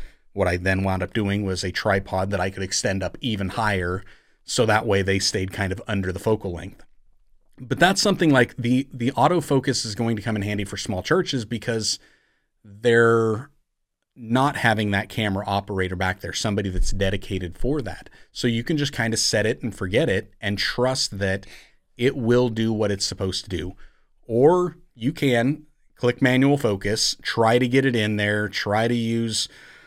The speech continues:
whatever focal tips and techniques you need with stand-ins, and you can wind up doing it that way.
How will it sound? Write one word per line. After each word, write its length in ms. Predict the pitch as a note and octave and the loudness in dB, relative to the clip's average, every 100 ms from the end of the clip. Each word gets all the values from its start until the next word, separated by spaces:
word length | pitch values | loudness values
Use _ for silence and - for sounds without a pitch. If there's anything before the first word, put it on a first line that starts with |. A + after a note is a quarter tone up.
| _ - | _ -12
whatever 880 | G2+ G#2 A2+ A#2 A#2 A#2 A#2 B2 - _ _ _ _ _ | -6 0 2 4 4 4 4 0 -6 _ _ _ _ _
focal 880 | C3 C3 C3 B2+ B2 A#2+ A#2 A2+ - _ _ - | 2 2 2 2 2 0 -2 -4 -8 _ _ -4
tips 440 | - B2+ - - | 0 0 0 -2
and 380 | G#2+ G#2+ A2 - | 0 0 -4 -4
techniques 640 | - A#2 A#2+ B2 A#2+ - | -4 -2 0 0 0 0
you 60 | A2+ | 0
need 280 | A#2 A#2+ G#2 | 0 0 0
with 140 | G2 | -2
stand-ins, 840 | - A#2+ A2+ A2+ A2 G#2+ G#2+ - - - _ _ _ _ | -2 0 0 0 0 0 -2 -4 -6 -16 _ _ _ _
and 140 | - A#2+ | -2 0
you 80 | B2 | 0
can 320 | - E3+ D#3 | 2 4 6
wind 220 | B2+ A#2+ | 4 4
up 160 | G#2 G2+ | 0 0
doing 280 | A2 G#2 F#2+ | -2 0 -2
it 140 | F2 | -4
that 280 | F#2+ F2 - | -6 -6 -10
way. 220 | G#2+ - | -12 -14